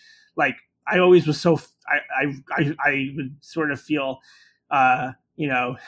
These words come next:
like, I geek out a little bit, and it was just so fascinating, everything they were telling me. Uh, and that just kept me really excited and wanting to do the book. And it ended up taking three years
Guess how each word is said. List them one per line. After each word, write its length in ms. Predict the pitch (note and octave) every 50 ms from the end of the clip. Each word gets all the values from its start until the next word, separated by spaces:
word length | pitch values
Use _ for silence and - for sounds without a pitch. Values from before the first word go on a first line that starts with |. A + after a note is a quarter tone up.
| - -
like, 200 | D#3+ C#3+ - - -
I 120 | C#3+ C3
geek 380 | C3 A#2 C#3+ C#3 C3+ C3+ - D3+
out 240 | F#3+ G#3+ A#3+ A#3
a 40 | A3+
little 160 | A3 A3+ A3+ G3
bit, 240 | A3 A3+ A3+ G#3 F3
and 120 | D#3 D3+
it 40 | C#3+
was 100 | D3+ C#3
just 180 | F#3+ E3+ -
so 140 | - F3+ D#3+
fascinating, 640 | - - - - - C4 - - D3+ C#3 C3+ C3 C3+
everything 280 | C#3+ D#3 D#3 D3+ E3 E3+
they 80 | C#3
were 100 | B2+ B2
telling 320 | - - D3 D#3+ G#3+ F#3 D3
me. 240 | B2+ B2 C3 - _ _ - _ _ _ _ C#3+
Uh, 280 | C#3+ C#3 C#3 C3+ C3 C3+
and 100 | C#3 D3
that 140 | D3 D3 -
just 140 | C#3+ - -
kept 160 | - E3+ C#3
me 60 | C#3
really 240 | C3+ C3+ C#3 C#3 C3
excited 560 | C3 - - C3 C3 C#3 C#3+ C#3+ C#3 C#3 C#3+ -
and 240 | C3+ C3+ C3 C3 B2+
wanting 240 | B2+ B2+ C3+ C#3 C3
to 60 | - C#3+
do 100 | C#3+ C3+
the 80 | C3+
book. 320 | C3+ C#3 C3 B2+ C#3 - - - -
And 300 | C#3 C3 B2+ C3 B2+ - _ _ _ _ _ _ _ _ -
it 120 | D3+ C#3+ C#3+
ended 220 | D3 D3+ D3+ D3+ C#3+
up 100 | C3+ -
taking 340 | - D#3 C#3 C#3+ C#3 C#3+
three 380 | C3+ - - - D#3+ D#3 D#3 D3
years 600 | C#3+ C3+ C3+ C3+ C#3 C#3+ D3+ D3+ C#3 - -